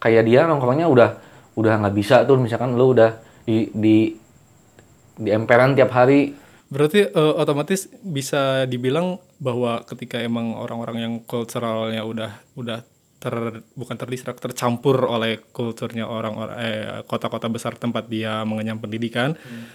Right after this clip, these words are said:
Speaker 2: otomatis jadi terlihat bedanya tuh orang-orang yang kuliah di Bandung atau, eh, kuliah di kota-kota besar, orang yang bekerja di kota-kota besar, dengan orang yang hanya tinggal di Purwakarta itu,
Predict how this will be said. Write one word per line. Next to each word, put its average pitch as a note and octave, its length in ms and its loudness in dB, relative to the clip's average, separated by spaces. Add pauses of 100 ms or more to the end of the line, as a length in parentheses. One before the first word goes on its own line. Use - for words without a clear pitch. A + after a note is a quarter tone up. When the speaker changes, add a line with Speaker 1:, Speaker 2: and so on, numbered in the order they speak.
(100)
Speaker 2:
otomatis B2 400 -6
jadi C3 400 -6 (720)
terlihat C#3 320 -2
bedanya C3+ 320 6
tuh F3+ 160 4
orang-orang B2 480 0
yang A#2 160 -4
kuliah A#2+ 240 -2
di A#2 80 0
Bandung B2 320 0
atau, A2+ 480 -6
eh, C3 80 -8
kuliah A#2 160 -2
di A2+ 240 -4
kota-kota A#2 560 -2 (680)
besar, C3 480 0 (320)
orang A#2+ 240 -2
yang A#2 80 -2
bekerja A#2+ 160 -4
di A#2+ 80 -4
kota-kota A2+ 400 -6
besar, B2+ 320 -4
dengan B2 240 -4
orang C#3+ 320 -4
yang D3+ 80 -8
hanya C#3 240 -6
tinggal C3+ 160 -2
di C3 80 -2
Purwakarta B2 400 -2
itu, F3+ 240 -4